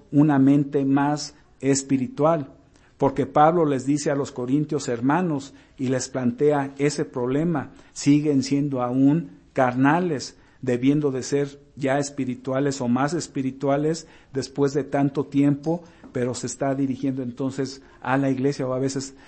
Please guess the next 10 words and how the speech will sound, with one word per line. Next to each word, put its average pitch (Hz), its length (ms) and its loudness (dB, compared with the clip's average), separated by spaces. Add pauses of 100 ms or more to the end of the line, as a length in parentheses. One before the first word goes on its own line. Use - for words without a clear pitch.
entonces 131 520 -4
tenemos 127 500 -4
esos 135 380 -4
rasgos 135 640 -2 (240)
de 120 480 -4 (180)
hombres 135 640 -2 (220)
naturales, 123 760 -2
de 120 80 -6
hombres 131 440 -4 (200)
carnales. 127 840 -2